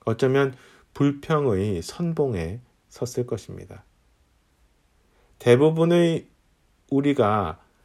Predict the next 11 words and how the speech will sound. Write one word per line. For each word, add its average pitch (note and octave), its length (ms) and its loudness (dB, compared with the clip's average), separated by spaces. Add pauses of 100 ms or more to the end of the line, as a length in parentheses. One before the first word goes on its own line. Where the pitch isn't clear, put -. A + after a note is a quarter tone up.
(380)
앞에서 E3+ 600 0
불평할 C#3+ 440 0
만큼 B2 720 -4 (340)
용감하지도 B2+ 720 0
않기 G2 360 -6
때문에, F2+ 560 -6 (1500)
어, - 440 -14
텐트 E3+ 300 -4
안에서 F2 560 -6 (640)
부부끼리, B2+ 680 -2
가족끼리 G#2+ 720 -2